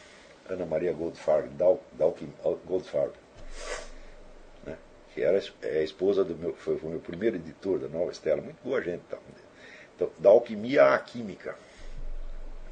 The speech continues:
né? Então dá a impressão, não, o negócio começou como ocultismo, mas depois virou ciência. Para... Né?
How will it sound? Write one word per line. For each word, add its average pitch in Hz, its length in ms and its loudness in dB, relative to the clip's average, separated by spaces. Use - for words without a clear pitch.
né? - 180 -10
Então 87 140 -6
dá 95 80 0
a 110 40 2
impressão, 92 280 0
não, 104 140 0
o 107 40 0
negócio 95 260 0
começou 101 340 -2
como 92 220 -2
ocultismo, 113 540 -8
mas 127 120 -6
depois 101 380 -4
virou 98 360 -2
ciência. 87 400 -8
Para... 62 280 -4
Né? 82 120 -4